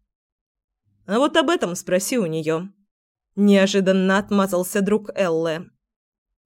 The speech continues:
"Только перед этим отойди на расстояние, превышающее расстояние удара.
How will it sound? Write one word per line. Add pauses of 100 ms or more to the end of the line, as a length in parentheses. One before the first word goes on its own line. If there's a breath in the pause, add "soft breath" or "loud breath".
(140)
"Только
перед
этим
отойди
на
расстояние,
превышающее
расстояние
удара.